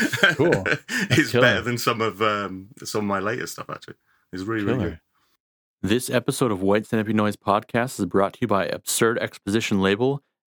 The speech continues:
Speaker 1: and Screamin' Writhe Distro. There are four new C Ds now available on Absurd Exposition. Dodge Jones Rage, West Coast Power Outage five.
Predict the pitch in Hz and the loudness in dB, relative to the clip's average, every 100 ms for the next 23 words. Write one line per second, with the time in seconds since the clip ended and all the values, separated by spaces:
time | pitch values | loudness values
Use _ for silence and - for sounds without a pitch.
0 | - 92 - - 107 104 101 98 90 92 | -6 -2 -2 0 2 2 2 0 0 -2
1 | - 95 76 - _ _ _ _ _ - | 0 0 0 -4 _ _ _ _ _ 0
2 | 104 95 - 131 135 117 120 - 101 113 | 0 0 0 0 2 2 0 -2 0 2
3 | 120 110 101 101 101 117 127 110 95 82 | 2 2 2 2 2 0 0 0 -2 -4
4 | 104 101 95 - 92 98 - - - - | 0 0 -2 -4 -2 0 -2 -6 -10 -14
5 | _ _ _ 110 120 120 104 104 107 101 | _ _ _ 2 2 -2 0 2 2 0
6 | 92 98 95 82 - _ _ _ _ - | 2 2 2 -4 -12 _ _ _ _ 0
7 | 104 127 - - 117 - - 117 117 98 | 2 0 -4 -2 -2 -4 -2 0 2 0
8 | 101 98 - - 98 92 - - | 0 -2 -6 0 0 0 -6 -12